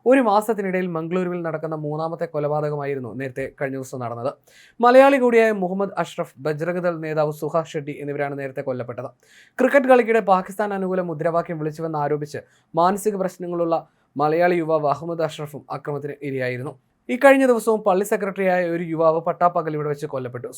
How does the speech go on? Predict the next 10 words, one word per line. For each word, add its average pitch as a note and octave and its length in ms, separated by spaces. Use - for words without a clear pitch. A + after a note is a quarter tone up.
സുഹാസ് B3+ 440
ഷെട്ടി A3 220
കൊലയ്ക്കുള്ള F#3+ 440
പ്രതികാരമായിട്ടായിരുന്നു E3 1080
ഇതെന്നാണ് C#3+ 440
പറയുന്നത്. B2+ 400
ഇതോടെ C4+ 240
ദക്ഷിണ G#3+ 420
കന്നഡ G#3+ 260
ജില്ലയിൽ F#3 340